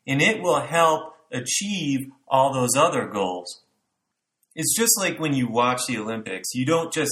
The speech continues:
say a person is a runner without further qualifying it. Different priorities result in diversity, which makes life more interesting. But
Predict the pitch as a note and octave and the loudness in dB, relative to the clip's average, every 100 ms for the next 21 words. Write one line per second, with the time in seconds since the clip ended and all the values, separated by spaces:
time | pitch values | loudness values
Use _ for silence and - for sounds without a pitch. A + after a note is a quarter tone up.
0 | - C3+ B2 A#2+ A#2+ _ _ - B2 B2+ | -2 -2 0 -2 -6 _ _ -6 -6 -4
1 | D3 C#3 C3+ B2+ A#2 G#2+ - _ _ D3 | 0 0 0 -2 -2 -4 -10 _ _ -4
2 | B2+ G#2 G2+ A2 C3 C3 F#2+ G2 - _ | -2 -4 -4 0 2 2 -2 -4 -8 _
3 | - A2+ B2 B2 A#2 - - C3+ C3 A#2+ | -10 -4 2 4 4 0 -6 -2 0 0
4 | G#2 - D3+ D3+ C#3 - A2+ G2 G2 G2 | -4 -4 2 4 2 0 -2 -2 -2 -2
5 | - - _ _ - B2 E3+ F#3 E3+ - | -4 -12 _ _ -8 0 2 2 -2 -2
6 | D3+ C#3+ D#3 F3+ C3 A#2+ A#2+ A#2+ B2+ B2+ | 0 2 4 2 0 -2 -2 -2 2 0
7 | B2 A#2 A2 G#2+ D#3 A#3+ - A#2+ G#2+ A2+ | 0 -4 -2 -2 0 0 0 -2 -4 -6
8 | B2+ C3+ C3 - A#2+ A#2+ A#2 G#2+ G#2 C#3 | -2 -2 0 0 0 0 -2 -4 -2 -4
9 | - C3 A2+ G#2 A#2+ A#2+ | -4 -6 -6 -4 0 -2